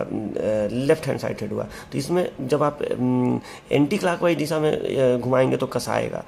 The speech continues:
ठीक है, इस bolt को या nut को एंटी क्लॉकवाइज में ये कसाएगा और clockwise में ढीला होगा। यही बात आपको याद रखनी है। देखो इस पर एमसीक्यू बन सकता है।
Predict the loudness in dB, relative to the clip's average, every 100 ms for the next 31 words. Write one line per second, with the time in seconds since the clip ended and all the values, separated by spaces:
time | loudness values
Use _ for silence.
0 | -14 -16 -8 -2 0 -2 -6 -4 -4 -2
1 | 2 2 0 -4 -4 -6 -12 -2 2 4
2 | 4 2 2 2 4 4 2 4 4 4
3 | 2 2 -4 -4 -4 -8 -10 -8 -2 2
4 | 2 4 2 2 0 -4 -4 0 2 4
5 | 4 0 -2 -4 -6 -4 -4 -2 0 0
6 | 0 0 4 4 2 -2 -6 -8 -8 -12